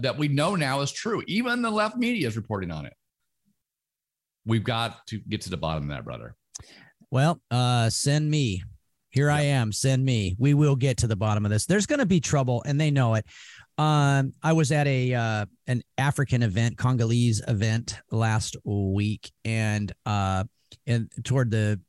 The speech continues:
Speaker 2: beginning of the event, they announced that Congressman Adam Smith has secured five hundred thousand dollars in funding for our new community center.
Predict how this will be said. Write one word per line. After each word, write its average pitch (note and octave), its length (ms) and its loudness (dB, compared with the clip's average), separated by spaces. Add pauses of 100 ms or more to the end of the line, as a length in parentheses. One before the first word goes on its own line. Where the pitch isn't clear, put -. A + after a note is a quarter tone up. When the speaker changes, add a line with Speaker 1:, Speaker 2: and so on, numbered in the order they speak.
(200)
Speaker 2:
beginning B2 320 2
of A#2 60 2
the A2+ 80 2
event, G#2+ 260 0
they G2 120 0
announced G#2 420 0
that G2+ 260 -2
Congressman F3+ 680 0
Adam A#2+ 260 -2
Smith G2+ 500 -2
has F#2+ 400 0
secured A#2+ 520 -2
five A#3 240 0
hundred F3+ 260 2
thousand B2+ 340 0
dollars A2 380 0
in G2+ 80 -6
funding G#2 340 -2
for F#2 180 -2
our G2 120 0
new G#2 260 0
community G2+ 400 -2
center. D#2 420 -6